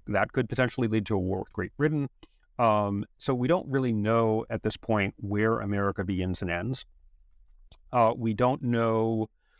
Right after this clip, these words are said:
uh, what the political structure will be. The Whig Party is only founded in eighteen thirty-four. So the whole idea of a stable two-party system, as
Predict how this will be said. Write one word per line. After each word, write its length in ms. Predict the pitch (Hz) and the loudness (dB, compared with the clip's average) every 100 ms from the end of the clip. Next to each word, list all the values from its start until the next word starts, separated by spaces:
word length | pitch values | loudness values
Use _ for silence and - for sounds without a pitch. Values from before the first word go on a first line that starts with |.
| _ - | _ 0
uh, 280 | 117 104 98 | 4 4 2
what 340 | - 107 113 - | 0 0 0 0
the 140 | 101 | -4
political 400 | - 120 120 107 | 0 0 0 -2
structure 420 | - 135 127 - | 0 2 2 -2
will 200 | 101 101 | -2 -2
be. 420 | 95 117 82 101 - | 0 -2 -2 -6 -10
The 160 | - 107 | -4 0
Whig 260 | 104 160 | 0 -2
Party 300 | - 120 104 | 0 2 2
is 100 | 101 | 2
only 300 | 104 107 98 | 0 0 -2
founded 580 | 82 110 117 131 98 87 - | -2 2 4 4 0 -2 -4
in 240 | 107 92 | -2 0
eighteen 360 | 107 101 - 101 | 0 -2 0 0
thirty-four. 640 | 104 92 92 123 95 101 | 2 -2 0 0 0 -4
So 420 | - - 104 98 101 | -4 -2 0 0 -2
the 220 | 104 101 | -2 -2
whole 240 | 101 143 139 | -2 0 0
idea 400 | 104 101 110 104 | 0 0 0 0
of 200 | 101 98 | 0 -2
a 140 | 95 | -2
stable 400 | - 110 107 98 | -2 0 0 -2
two-party 460 | - 117 - 98 92 | -2 -4 -2 -4 -2
system, 480 | - 92 107 92 90 | 0 0 -2 -2 -4
as 140 | - | -4